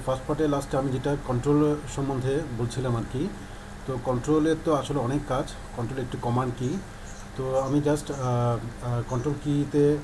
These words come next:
আমরা বিভিন্ন কাজ করতে পারি। তারপরেও আমি আপনাদেরকে কন্ট্রোল কি বা কমান্ড কি, কন্ট্রোল কমান্ড কির মাধ্যমে আমরা শর্টকাটে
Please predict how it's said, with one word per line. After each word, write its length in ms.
আমরা 280
বিভিন্ন 300
কাজ 200
করতে 200
পারি। 280
তারপরেও 340
আমি 380
আপনাদেরকে 500
কন্ট্রোল 320
কি 240
বা 200
কমান্ড 280
কি, 160
কন্ট্রোল 360
কমান্ড 260
কির 100
মাধ্যমে 360
আমরা 360
শর্টকাটে 440